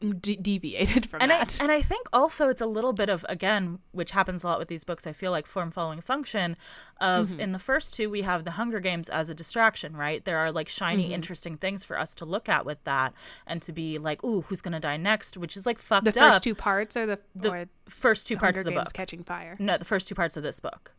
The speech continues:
Speaker 1: Oh, okay, okay.
Speaker 2: Yeah, yeah, yeah. Where it's like, we've got these other things to focus on.
Speaker 1: Yes.
Speaker 2: So it
Speaker 1: Mm-hmm.
Speaker 2: breaks up, like, the interiority and, like, how much of a shithead he is.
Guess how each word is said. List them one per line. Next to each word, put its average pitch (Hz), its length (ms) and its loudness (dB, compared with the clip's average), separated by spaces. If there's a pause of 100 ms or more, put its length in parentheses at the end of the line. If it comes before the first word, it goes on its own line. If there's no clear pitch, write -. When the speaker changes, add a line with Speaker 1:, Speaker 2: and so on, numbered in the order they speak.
(140)
Speaker 1:
Oh, 196 140 10
okay, 165 200 -4
okay. 185 140 -4
Speaker 2:
Yeah, 185 80 6
yeah, 170 100 4
yeah. 98 220 0
Where 190 220 2
it's - 180 -2
like, 170 300 4
we've 180 260 -4
got 175 260 4
these 165 320 -4
other 175 240 4
things 165 300 -6
to - 100 -12
focus - 400 0
on. 151 260 2
Speaker 1:
Yes. 165 440 -2
Speaker 2:
So 185 260 4
it 170 200 0
Speaker 1:
Mm-hmm. 165 200 -16
Speaker 2:
breaks 175 480 2
up, 165 280 4 (160)
like, 202 200 2
the 175 160 -4
interiority 165 960 -2
and, 165 160 -4
like, 151 180 -6
how 170 360 2
much 175 200 -4
of 190 80 -10
a 196 40 0
shithead 214 480 -2
he 226 200 -2
is. 240 380 0